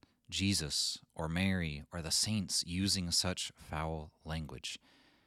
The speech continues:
They certainly could use strong language. If we look at the prophets of the Old Testament, they had very strong ways of expressing the word of God. But they never chose indecent or foul language. Now,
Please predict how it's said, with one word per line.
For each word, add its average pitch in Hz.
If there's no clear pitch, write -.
They 90
certainly 98
could 82
use 95
strong 131
language. 64
If -
we 76
look 104
at -
the 90
prophets -
of 90
the 85
Old 90
Testament, -
they 82
had 87
very 107
strong 113
ways 113
of 82
expressing 82
the 85
word 90
of 80
God. 98
But 107
they 98
never 131
chose 117
indecent 98
or 80
foul 78
language. -
Now, 147